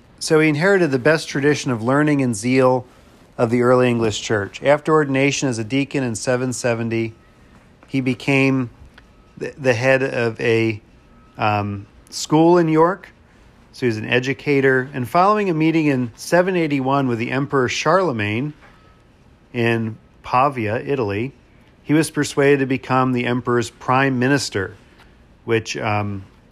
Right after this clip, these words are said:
had a lot to do with education at the time. And he was responsible for reviving the education and learning of the Frankish kingdom, which Charlemagne presided over.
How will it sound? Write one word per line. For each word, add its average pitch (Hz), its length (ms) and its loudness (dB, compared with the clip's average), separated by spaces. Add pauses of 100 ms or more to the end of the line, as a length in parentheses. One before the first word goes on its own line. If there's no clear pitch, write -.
(460)
had 120 180 -2
a 117 40 2
lot 143 200 2
to - 80 -12
do 135 140 2
with 120 100 0
education 117 640 -4
at 120 60 -6
the 127 100 -6
time. 120 520 -2 (720)
And 120 200 0
he 123 80 0
was 156 160 0
responsible 156 720 0
for 120 240 0
reviving 131 800 0 (100)
the 123 120 0
education 131 840 -2 (580)
and 117 220 -2
learning 123 480 2
of 117 160 -8
the 113 80 -2
Frankish 135 720 -2
kingdom, 123 540 -4 (580)
which 117 200 -4
Charlemagne 117 720 -2
presided 127 540 -2
over. 92 320 -10